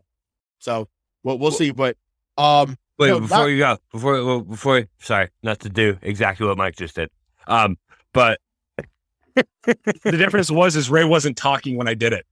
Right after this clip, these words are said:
Speaker 2: Yeah, well, it's my, it's my, uh, M O. Anyways, so, um, th-, I, I, so if you're looking at, so I,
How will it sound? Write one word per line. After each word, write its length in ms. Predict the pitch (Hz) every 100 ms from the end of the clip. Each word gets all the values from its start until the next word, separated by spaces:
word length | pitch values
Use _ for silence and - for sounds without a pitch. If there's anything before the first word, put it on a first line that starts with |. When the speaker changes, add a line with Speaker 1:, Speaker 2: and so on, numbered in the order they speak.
| _ _ _ -
Speaker 2:
Yeah, 220 | 180 175
well, 300 | 160 147 143 -
it's 220 | 156 -
my, 240 | 101 92 90
it's 140 | - -
my, 220 | 90 80
uh, 100 | 76
M 260 | 58 80 76
O. 120 | 71 - _ _
Anyways, 420 | 131 131 76 - - _ _
so, 300 | - 135 127
um, 500 | 123 131 123 110 95 - _ _ _ _ _ _ _ _ _ -
th-, 160 | 139 139
I, 240 | 139 139 127
I, 140 | 123
so 260 | 120 143 123
if 160 | 120 120
you're 120 | 156
looking 360 | 160 165 151 143
at, 240 | 131 127
so 280 | - 113 110
I, 120 | -